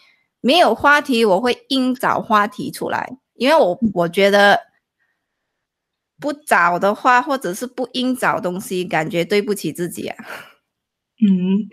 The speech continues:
Speaker 2: 不是对不起你 partner 吗？
Speaker 1: 也是啦。
Speaker 2: <laughs>
Speaker 1: 我，我很，我会，我也会，我会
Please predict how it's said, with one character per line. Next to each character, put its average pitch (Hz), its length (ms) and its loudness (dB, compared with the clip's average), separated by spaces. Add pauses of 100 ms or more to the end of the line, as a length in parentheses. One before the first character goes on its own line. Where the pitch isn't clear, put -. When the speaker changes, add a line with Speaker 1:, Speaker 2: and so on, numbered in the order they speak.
Speaker 2:
不 254 80 -2
是 240 100 4
对 226 160 2
不 220 140 2
起 220 140 0
你 180 120 -4
partner 185 520 -6
吗？ 165 260 -8 (1120)
Speaker 1:
也 160 120 -4
是 196 180 -4
啦。 180 420 2
Speaker 2:
<laughs> 226 480 4
Speaker 1:
我， 226 120 8
我 226 200 4
很， 240 100 -2
我 - 0 - (480)
会， 294 340 2
我 208 120 6
也 208 40 6
会， 311 380 2
我 208 220 0
会 269 200 2